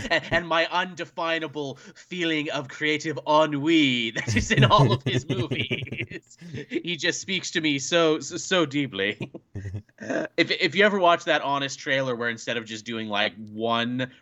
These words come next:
Speaker 1: Wes Anderson movie, they do all of them, and they're like, "You're a Wes Anderson protagonist. You're definitely not a woman." <laughs>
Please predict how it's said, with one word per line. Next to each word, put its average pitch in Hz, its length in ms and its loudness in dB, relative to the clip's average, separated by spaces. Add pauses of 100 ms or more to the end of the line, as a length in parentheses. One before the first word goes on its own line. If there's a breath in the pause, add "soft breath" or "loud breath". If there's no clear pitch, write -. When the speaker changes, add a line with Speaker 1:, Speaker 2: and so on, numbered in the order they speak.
Speaker 1:
Wes 123 240 2
Anderson 123 420 0
movie, 123 300 -4
they 117 160 2
do 113 180 -6
all 110 260 0
of 120 120 -4
them, 127 180 0
and 127 80 -4
they're 123 100 2
like, 120 200 2
"You're 190 160 0
a 151 40 4
Wes 139 280 0
Anderson 135 560 0
protagonist. 123 680 -2
You're 123 100 -6
definitely 202 440 -2
not 170 240 0
a 156 60 4
woman." 117 480 -4
<laughs> 240 360 -8